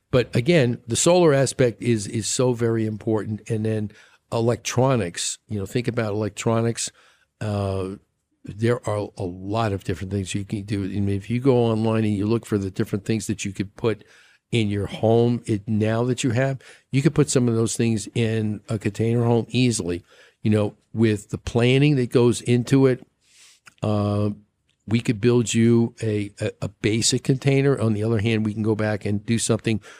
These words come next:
really cool and nifty, you know, with, you know, electronics. You know, they have, uh, remotes for everything. I mean, it's just amazing. You could,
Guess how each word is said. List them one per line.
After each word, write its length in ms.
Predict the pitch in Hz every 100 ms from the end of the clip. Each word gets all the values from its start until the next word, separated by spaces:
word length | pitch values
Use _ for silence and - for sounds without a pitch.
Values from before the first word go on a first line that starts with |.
| - -
really 400 | 101 113 127 131
cool 440 | 120 - 123 123
and 100 | 104
nifty, 260 | 107 110 120
you 160 | 113 104
know, 120 | 107
with, 240 | 104 101
you 80 | 113
know, 260 | 104 101 -
electronics. 720 | 107 92 - - 123 123 117
You 80 | 117
know, 120 | 107 - - - -
they 160 | 127
have, 460 | 98 110 101 95 - -
uh, 400 | 104 98 98 90 - _ _ _ _ - 110
remotes 460 | 110 104 113 -
for 160 | - 101
everything. 420 | 101 98 - 98 - -
I 80 | 117
mean, 200 | 107 107
it's 160 | 104 -
just 240 | 113 -
amazing. 460 | 107 107 104 95 90
You 140 | 98
could, 220 | 113 104